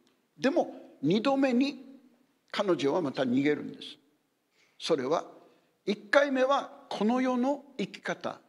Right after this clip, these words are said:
に戻ったんですけど、二番目はわがままが出てきたんですよ。何でもかんでも王様の言うことを聞くのは嫌だって。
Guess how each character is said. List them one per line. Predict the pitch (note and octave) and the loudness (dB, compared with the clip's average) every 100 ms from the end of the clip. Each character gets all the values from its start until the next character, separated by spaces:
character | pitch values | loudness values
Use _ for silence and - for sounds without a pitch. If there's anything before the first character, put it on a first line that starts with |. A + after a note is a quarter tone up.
| _ | _
に | D#3 E3+ - | 0 0 0
戻 | B2 C3+ A#2+ | 0 0 -4
っ | |
た | - - | -6 -16
ん | - | -16
で | |
す | - - | -18 -18
け | |
ど、 | - _ _ _ - | -20 _ _ _ -2
二 | F3 | 0
番 | A#3 B3+ B3 | 0 2 0
目 | |
は | G3 A#3 - - - - - | 0 -2 -4 -10 -20 -20 0
わ | D#3 G3 | 2 4
が | F#3+ A3 | 4 4
ま | A3+ A3+ | 4 4
ま | A3 A3+ | 4 4
が | B3+ | 2
出 | - E3 | 2 2
て | D3+ | 0
き | - | -2
た | - - | -6 -10
ん | - | -12
で | - | -20
す | - | -20
よ。 | _ _ _ _ E4+ F4 E4+ E4+ - _ _ _ _ _ _ | _ _ _ _ _ _ _ _ -20 _ _ _ _ _ _
何 | - A#2+ C#3+ | -6 0 0
で | C3 | 0
も | - | -2
か | - | -2
ん | D3+ | 0
で | C#3+ | 2
も | B2+ A2+ - - | 0 -4 -12 -10
王 | - D#3+ | -2 -2
様 | D3 C3+ | 0 -4
の | A#2+ | -4
言 | A#2 C3+ | -2 0
う | C#3 | 0
こ | - | -4
と | - | -8
を | |
聞 | F#2+ - | -10 -8
く | B2+ | -4
の | B2 | -4
は | G2+ | -4
嫌 | G#2+ A#2 | -6 -6
だ | - | -10
っ | |
て。 | - - - | -20 -20 -20